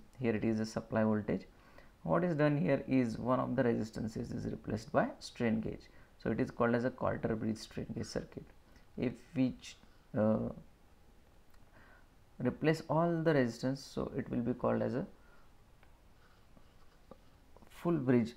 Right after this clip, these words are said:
strain gauge circuit, where all the resistances are replaced by strain gauges.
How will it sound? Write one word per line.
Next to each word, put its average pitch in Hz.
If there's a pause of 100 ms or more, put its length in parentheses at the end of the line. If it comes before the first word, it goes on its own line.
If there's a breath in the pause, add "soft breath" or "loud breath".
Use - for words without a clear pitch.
(120)
strain 117
gauge 110
circuit, - (800 soft breath)
where 131 (600)
all 131
the 135
resistances 120
are 113
replaced -
by 151 (2500 soft breath)
strain 110
gauges. -